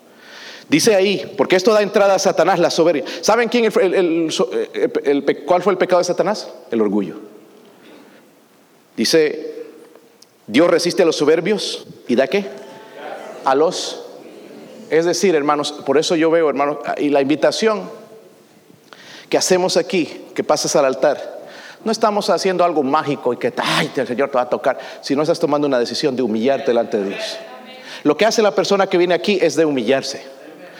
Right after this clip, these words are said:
Algunos nunca se mueven, porque ya son perfectos, sus matrimonios son un ejemplo, tienen a la esposa aquí, o la esposa lo tiene al esposo aquí.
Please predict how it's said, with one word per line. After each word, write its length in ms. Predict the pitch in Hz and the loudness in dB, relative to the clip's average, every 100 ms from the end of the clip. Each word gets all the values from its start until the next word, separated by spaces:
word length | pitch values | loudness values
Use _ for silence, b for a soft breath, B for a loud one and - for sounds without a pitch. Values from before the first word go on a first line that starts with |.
| B | B
Algunos 260 | 151 202 254 | 0 2 2
nunca 240 | 254 247 | 2 0
se 120 | 220 | 0
mueven, 360 | 208 285 311 175 - - - - B B | 0 0 -2 -6 -12 -20 -20 -20 B B
porque 240 | 214 226 | 0 4
ya 200 | 233 294 262 | 4 4 2
son 440 | 190 - 269 285 | 0 0 2 4
perfectos, 560 | 294 240 294 320 320 285 | 2 4 4 4 4 4
sus 100 | 240 | 4
matrimonios 640 | 254 247 254 311 320 294 | 4 4 4 4 6 4
son 160 | 277 294 | 4 4
un 120 | 277 | 4
ejemplo, 420 | 220 247 320 320 285 302 - | 4 4 4 4 2 2 2
tienen 240 | 240 240 | 4 4
a 60 | 226 | 4
la 100 | 214 | 4
esposa 460 | - 339 320 302 | 4 4 4 4
aquí, 1040 | 240 311 320 311 247 - - - - - - | 2 4 4 4 0 -6 -8 -12 -16 -20 -4
o 80 | 156 | 2
la 100 | 175 | 2
esposa 360 | 175 311 247 220 | 4 2 4 4
lo 120 | 208 | 4
tiene 180 | 254 226 | 4 4
al 80 | |
esposo 320 | 190 - 247 185 | 2 2 2 2
aquí. 340 | - 202 160 | 0 -2 -2